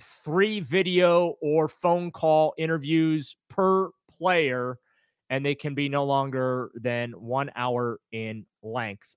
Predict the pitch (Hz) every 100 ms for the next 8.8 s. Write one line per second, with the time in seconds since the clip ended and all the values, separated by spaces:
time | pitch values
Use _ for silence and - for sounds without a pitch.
0 | - 107 107 104 - 123 127 - - 127
1 | - _ - 143 127 233 277 - 233 185
2 | 196 202 214 208 _ _ _ _ _ _
3 | - 113 110 131 131 127 - 160 185 165
4 | - 160 143 156 127 165 196 - - -
5 | 262 - 247 247 - - 139 175 156 -
6 | 214 220 202 208 214 180 202 - 208 202
7 | 202 - _ - 127 208 226 220 214 -
8 | 202 214 185 202 202 202 202 208